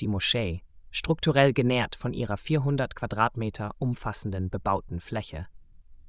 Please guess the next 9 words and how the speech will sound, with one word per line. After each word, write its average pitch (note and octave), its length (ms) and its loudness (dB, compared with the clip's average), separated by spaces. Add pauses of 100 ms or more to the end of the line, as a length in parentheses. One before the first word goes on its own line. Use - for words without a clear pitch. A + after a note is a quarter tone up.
(140)
Neben D#3 280 8
der C#3+ 100 6
Moschee A#2+ 580 2
finden C#3 320 0
sich C3 180 0
ein A2+ 100 -2
ungenutzter D#3+ 640 4
historischer A2+ 640 2
Brunnen A2 460 0